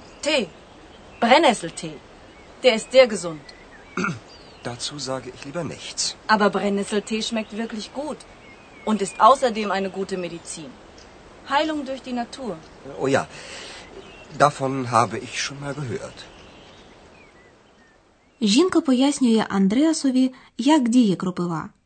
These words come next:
Speaker 3: Той, у свою чергу, жартома нагадує їй про старі часи, коли таких жінок спалювали як відьом.
Speaker 2: Und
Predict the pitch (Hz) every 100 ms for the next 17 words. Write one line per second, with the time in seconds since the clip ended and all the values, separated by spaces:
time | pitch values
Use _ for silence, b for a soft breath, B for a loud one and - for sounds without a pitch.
0 | _ b b b - 190 208 285 302 294
1 | 311 311 311 302 311 - 220 233 220 196
2 | 190 196 294 320 220 233 262 254 220 202
3 | 208 202 190 - 196 170 - 180 - 370
4 | - b b b - 302 349 349 233 226
5 | 196 - 190 185 208 381 - _ - -
6 | - 190 208 233 240 240 233 _ 202 196
7 | 180 - - 190 190 175 170 190 - -
8 | - - - - - - - - - 123
9 | 117